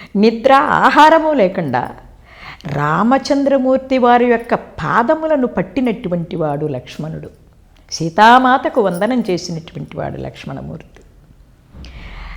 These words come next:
లక్ష్మణుడు ఉన్నంత సామీప్యంలో ఏ భక్తుడు కూడా లేడు. లక్ష్మణుడంతటి పరమభక్తుడు లేడు అన్నారు.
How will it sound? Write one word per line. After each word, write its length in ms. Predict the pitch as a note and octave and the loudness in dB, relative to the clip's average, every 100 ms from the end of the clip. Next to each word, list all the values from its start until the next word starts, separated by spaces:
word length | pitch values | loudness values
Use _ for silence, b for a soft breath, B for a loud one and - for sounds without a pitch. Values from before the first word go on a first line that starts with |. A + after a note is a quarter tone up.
| - | -2
లక్ష్మణుడు 640 | E3+ F#3+ G3 - D4 D4+ D4 | 2 2 2 0 2 4 2
ఉన్నంత 640 | C4 B3+ B3 A3+ A3 A3 | 2 2 2 0 0 0
సామీప్యంలో 960 | G3 - E3 B3 E4+ F#4+ - C4 A#3+ G#3+ | -2 -4 -4 -4 -4 -6 -2 0 2 0
ఏ 240 | D#3 F#3 | 2 2
భక్తుడు 560 | A3+ - E3+ - C4+ A3+ | 2 -2 -12 -6 -4 -2
కూడా 260 | F3 D3+ | -4 -4
లేడు. 380 | D3 C3 D#3 F#3+ - - - _ _ _ _ _ B B B - | -4 -4 -4 -4 -6 -16 -20 _ _ _ _ _ B B B 0
లక్ష్మణుడంతటి 1040 | F#3+ F#3+ - D4+ D4+ D4 C#4 C4+ C4 C4 | 0 0 -4 -2 0 2 0 0 -2 -2
పరమభక్తుడు 920 | G3 E3 E3+ B3+ D4+ - B3 - F4 E4+ | -6 -4 -2 -2 -4 -6 -10 -4 -2 0
లేడు 480 | G#3+ B3 D#4+ D#4+ | 2 2 2 0
అన్నారు. 380 | A#3+ F#3 E3+ - | -2 0 -2 -4